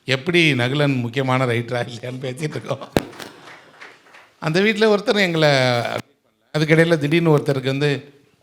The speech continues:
"நகுலனை விடவும் முக்கியமான ஒரு மௌனி, எப்படி மௌனியை விட நகுலன் முக்கியம்னு சொல்லு?" அந்த வாக்குவாதம் ஒரு ம-, மரண தருவாயில இருக்கக்கூடிய ஒரு வீட்டுல நடக்கிறதுல கூட யாரும் ஆட்சேபம் பண்ணிக்கல. ஆனா, இன்னைக்கு கொஞ்சம் கொஞ்சமா எனக்கெல்லாம் ஒரு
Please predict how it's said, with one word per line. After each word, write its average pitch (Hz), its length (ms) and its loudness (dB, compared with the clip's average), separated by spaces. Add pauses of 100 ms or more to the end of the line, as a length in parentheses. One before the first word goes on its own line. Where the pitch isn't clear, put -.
(540)
"நகுலனை 185 460 -8
விடவும் 156 400 -4
முக்கியமான 139 500 4
ஒரு 127 120 4
மௌனி, 120 560 0 (440)
எப்படி 160 320 0
மௌனியை 170 260 2
விட 151 220 2
நகுலன் 135 340 0
முக்கியம்னு 127 260 -4
சொல்லு?" 110 200 -16 (500)
அந்த 175 160 -8
வாக்குவாதம் 202 680 0
ஒரு 147 360 2
ம-, 127 200 -4 (1120)
மரண 151 840 -2 (120)
தருவாயில 135 600 -4
இருக்கக்கூடிய 120 520 -10 (380)
ஒரு 139 180 0
வீட்டுல 170 180 0
நடக்கிறதுல 139 480 -4
கூட 135 220 -4
யாரும் 120 400 -6 (160)
ஆட்சேபம் 110 380 -16
பண்ணிக்கல. 101 220 -20
ஆனா, 123 200 -14
இன்னைக்கு 120 560 -16 (520)
கொஞ்சம் 135 220 -10
கொஞ்சமா 135 220 -8
எனக்கெல்லாம் 123 540 -10
ஒரு 110 360 -16